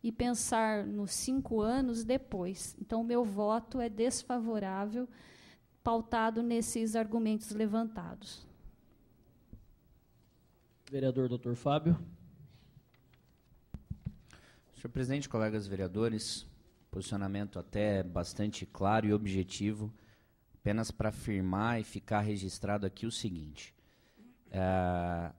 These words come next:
Speaker 3: adianto meu voto contrário,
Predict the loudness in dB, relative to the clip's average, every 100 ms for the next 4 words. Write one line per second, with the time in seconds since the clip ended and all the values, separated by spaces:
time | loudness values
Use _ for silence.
0 | 2 2 4 2 2 0 -2 2 2 2
1 | 2 2 0 -6 -6 -6 -8 -4 -2 -2
2 | -4